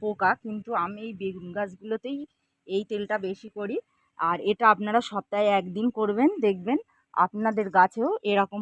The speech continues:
প্রচুর ফুল ও ফল আসবে আর পোকা লাগবে না। আর একটা জিনিস যেটা আমি গাছের গোড়ায় দিয়ে থাকি, এই ফ্রুট, যাদের ভালো লাগবে তারা দেবেন, যাদের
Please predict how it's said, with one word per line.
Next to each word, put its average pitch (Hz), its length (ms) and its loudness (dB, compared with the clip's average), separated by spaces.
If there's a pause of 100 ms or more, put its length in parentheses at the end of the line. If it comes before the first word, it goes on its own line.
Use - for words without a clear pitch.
প্রচুর 202 300 -12 (120)
ফুল 208 260 -10 (580)
ও 185 80 -6 (200)
ফল 196 240 6 (120)
আসবে 185 260 0 (120)
আর 190 160 8
পোকা 185 340 0
লাগবে 156 300 -2
না। 151 120 2 (460)
আর 185 160 8 (100)
একটা - 200 -2 (100)
জিনিস 226 280 0 (160)
যেটা 214 200 4 (100)
আমি 202 160 -4 (380)
গাছের 214 340 -6 (100)
গোড়ায় 190 320 -2 (2500)
দিয়ে 214 260 -8
থাকি, 196 340 -16 (380)
এই 214 200 -6
ফ্রুট, 196 340 -2
যাদের 226 280 8 (160)
ভালো 208 200 2 (100)
লাগবে 233 240 4 (100)
তারা 220 160 6 (120)
দেবেন, 214 220 4 (100)
যাদের 208 220 2